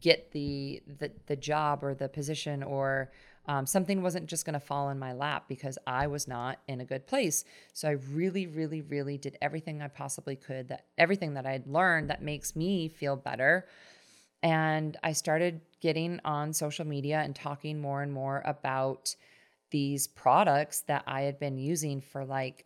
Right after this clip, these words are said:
I don't know, probably six or seven months. So during twenty twenty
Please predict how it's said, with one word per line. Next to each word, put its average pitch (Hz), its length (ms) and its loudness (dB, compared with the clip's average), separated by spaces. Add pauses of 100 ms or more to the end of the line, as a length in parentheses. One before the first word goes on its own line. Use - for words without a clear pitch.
I 135 120 -8
don't 131 140 -8
know, 127 220 -6
probably 165 380 -6
six - 400 -6
or 151 60 -4
seven 131 340 -6
months. 131 460 -4 (380)
So 165 120 -2
during 165 220 4
twenty 160 260 -2
twenty 156 560 0